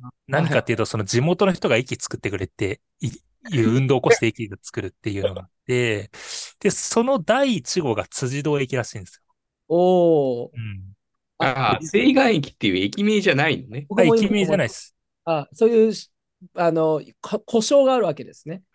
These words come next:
Speaker 2: そうそうそう、故障が。
Speaker 1: えー。
Speaker 2: で、藤沢と平塚の間に、あ、茅ヶ崎の間につ-、辻堂ができたんですけど、それはなんか地元の人が駅作れっつって、なんか運動起こしたかなんかで、日本初の西岸駅だっ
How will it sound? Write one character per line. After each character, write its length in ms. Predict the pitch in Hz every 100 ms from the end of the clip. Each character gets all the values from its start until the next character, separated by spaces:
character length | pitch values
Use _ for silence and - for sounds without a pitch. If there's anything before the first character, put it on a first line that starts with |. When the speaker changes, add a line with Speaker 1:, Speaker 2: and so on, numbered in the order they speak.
| _
Speaker 2:
そ 160 | - 151
う 40 |
そ 140 | -
う 40 | 214
そ 120 | 104
う、 40 |
故 60 | - _
障 220 | - 101
が。 160 | 98 - 156
Speaker 1:
え 480 | 156 151 151 151
ー。 100 | 156
Speaker 2:
で、 60 | -
藤 300 | - 170 180
沢 340 | - 196 185
と 320 | - 185 180 175
平 260 | 175 170
塚 260 | - - 170
の 140 | 170
間 240 | 165 160 165
に、 100 | 170
あ、 100 | 127
茅 120 | -
ヶ 100 | 151
崎 240 | 135 123
の 80 | 113
間 220 | 110 110
に 240 | 110 139 _
つ-、 180 | - - _
辻 300 | - 135 156
堂 320 | 131 120 117 _ _
が 140 | 123
で 100 | 113
き 80 | -
た 140 | - 107
ん 40 |
で 60 | 104
す 60 |
け 80 | 120
ど、 60 | 110
そ 100 | 151
れ 40 |
は 40 | 151
な 60 |
ん 40 | 123
か 60 |
地 120 | -
元 200 | 120 131
の 40 | 139
人 120 | 127
が 60 | 110
駅 200 | 117 117
作 200 | - 117
れ 80 |
っ 40 | 107
つ 140 | -
っ 60 | _
て、 320 | 110 98 101 _ _ _ _ _ _ -
な 80 |
ん 20 | 131
か 100 | 117
運 200 | 131 147
動 120 | 151
起 40 |
こ 100 | 147
し 60 | -
た 140 | 120
か 140 | 113 -
な 60 |
ん 60 | 92
か 120 | -
で、 320 | - 185 113
日 100 | 113
本 240 | 120 147 120
初 300 | - 127 117
の 60 |
西 260 | - 113 107
岸 80 | 110
駅 280 | 104 95 107
だ 80 |
っ 60 | -